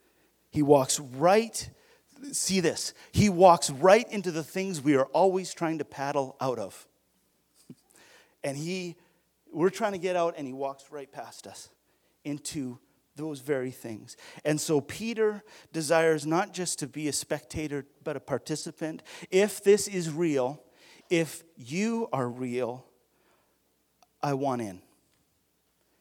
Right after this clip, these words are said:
Notice this, though. Peter doesn't say, "Promise me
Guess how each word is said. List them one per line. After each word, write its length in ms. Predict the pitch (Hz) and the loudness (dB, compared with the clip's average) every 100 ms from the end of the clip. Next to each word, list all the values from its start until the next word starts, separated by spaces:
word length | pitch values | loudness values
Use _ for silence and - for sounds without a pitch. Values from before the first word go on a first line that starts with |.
| _ _ _ _ - | _ _ _ _ 0
Notice 340 | 170 185 - | 0 2 -2
this, 240 | 165 139 | -4 -6
though. 160 | - 127 | -6 -6
Peter 360 | - 196 196 185 | -6 -2 0 2
doesn't 260 | 185 180 | 0 -4
say, 340 | - 165 143 - - _ | -6 -4 -4 -6 -18 _
"Promise 680 | - 170 185 240 254 - 196 | -6 2 4 4 2 -2 -2
me 460 | 202 208 202 202 | 0 0 -2 -8